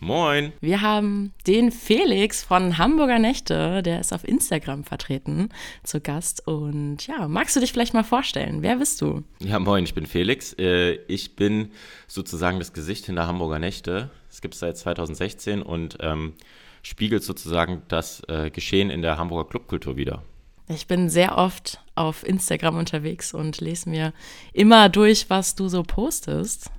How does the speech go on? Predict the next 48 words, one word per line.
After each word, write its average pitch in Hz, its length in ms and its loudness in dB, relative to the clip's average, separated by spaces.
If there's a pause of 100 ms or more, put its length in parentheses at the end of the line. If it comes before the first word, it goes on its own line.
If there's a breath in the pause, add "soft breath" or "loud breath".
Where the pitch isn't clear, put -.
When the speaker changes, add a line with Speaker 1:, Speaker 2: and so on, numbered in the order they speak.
(180)
Speaker 2:
Ich - 120 -16
find 175 200 -4
das 160 140 -8
immer 151 220 -8
richtig - 280 -10
gut. 147 300 -8
Speaker 1:
Ja, 107 80 10
ich 117 80 6
find's 117 160 0
ja 117 100 10
auch 101 60 4
spannend, 113 300 6
wie 104 40 4
das 95 140 2
jetzt 87 180 -4
hier 90 140 2
alles 90 200 -2
so 90 100 0
zustande 95 360 0
gekommen 85 360 2
ist. - 260 -2 (460)
Dass - 220 -2
wir 107 180 6
uns 104 160 0
ja 95 120 6
eigentlich 101 380 4
nie, 120 380 4 (340 loud breath)
äh, 98 260 4
g-, 82 140 -10
gekannt 113 400 2
haben 85 240 4
vorher 90 540 2
und 95 160 -2
dann 95 180 2
durch 98 140 0
einen 180 180 -2
Zufall 160 480 4
auch 165 180 4
über 110 220 2
Hamburger 95 320 2
Nächte 92 300 -4
durch 87 180 -6
eine 87 180 -2
Verlosung 95 500 -4
uns, 85 260 -8
äh, 78 400 -6 (280)
kennengelernt 95 440 -2
haben. 71 260 -6